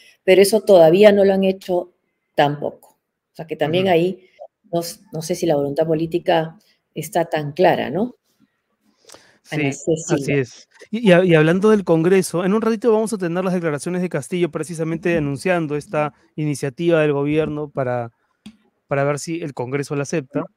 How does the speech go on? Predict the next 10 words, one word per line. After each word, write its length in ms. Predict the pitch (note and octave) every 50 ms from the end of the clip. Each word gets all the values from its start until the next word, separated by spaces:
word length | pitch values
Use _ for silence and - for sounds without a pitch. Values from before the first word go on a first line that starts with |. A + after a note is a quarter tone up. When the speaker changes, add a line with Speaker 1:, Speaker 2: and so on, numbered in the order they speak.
| _ _ _ _ - - _ _ _ -
Speaker 2:
de, 420 | D3+ C3+ C#3 C3+ C3 C3 B2+ B2+
de 120 | B2 C#3 A#2+
plantear 300 | C#3 C3 B2+ A#2+ D3+ D3+
esta 180 | - - D3+
pregunta 500 | C3+ C#3 C#3+ D3+ D#3 D#3 C#3+ D3 D3 D3
el, 420 | C#3+ C3 B2+ B2+ B2 A#2+ A#2+ A#2 - _ -
el 140 | C#3+ C3+
dos 120 | C3 D#3 C#3
de 80 | D3
octubre. 380 | C#3 C3 F#3 F3 D3+ C#3 C3